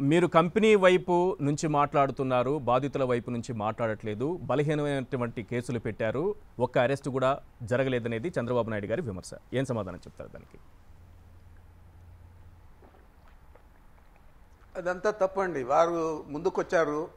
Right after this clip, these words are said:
Speaker 2: మీ ప్రభుత్వం ఏ విధమైన సహాయక చర్యలు చేపట్టినా, ఆ, మా, మేము ముందుండి, ఆ, ఆ, దానికి అయ్యే ఖర్చు అంతా భరిస్తామన్నారు. ఇప్పటికే ఏదైతే ఎన్జిటి ఆదేశాల మేరకు,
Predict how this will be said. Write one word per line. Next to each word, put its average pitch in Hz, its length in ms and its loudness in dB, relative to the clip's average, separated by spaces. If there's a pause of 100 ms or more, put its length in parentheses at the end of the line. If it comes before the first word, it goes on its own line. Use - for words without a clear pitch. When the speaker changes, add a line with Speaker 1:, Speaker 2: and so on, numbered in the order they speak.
(580)
Speaker 2:
మీ 160 220 -6
ప్రభుత్వం 170 600 -2 (340)
ఏ 165 160 2
విధమైన 190 760 6 (200)
సహాయక 180 420 6 (200)
చర్యలు 185 320 2 (120)
చేపట్టినా, 180 640 4 (440)
ఆ, 165 420 10
మా, 165 300 6 (400)
మేము 180 440 2
ముందుండి, 190 800 2 (280)
ఆ, 147 140 4 (160)
ఆ, 170 180 8
దానికి 170 480 4
అయ్యే 170 240 4
ఖర్చు 202 360 2
అంతా 202 140 4
భరిస్తామన్నారు. 165 840 2 (320)
ఇప్పటికే 190 760 2
ఏదైతే 190 640 2 (100)
ఎన్జిటి 202 460 0
ఆదేశాల 185 520 6
మేరకు, 180 640 0